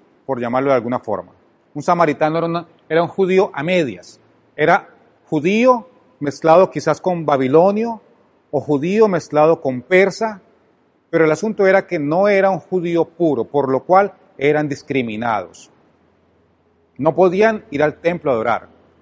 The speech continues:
tenían sus propias costumbres. Eran tan discriminados, era, era tanta la apatía que tenían los judíos con los samaritanos,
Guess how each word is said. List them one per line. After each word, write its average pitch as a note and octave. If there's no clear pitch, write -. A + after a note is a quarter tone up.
tenían D#3
sus E3+
propias D3
costumbres. E3
Eran G#3
tan A#3+
discriminados, F3
era, F#3
era F#3+
tanta G#3+
la E3+
apatía F3
que G3
tenían D#3+
los F#3+
judíos D#3
con D3+
los D3
samaritanos, D3+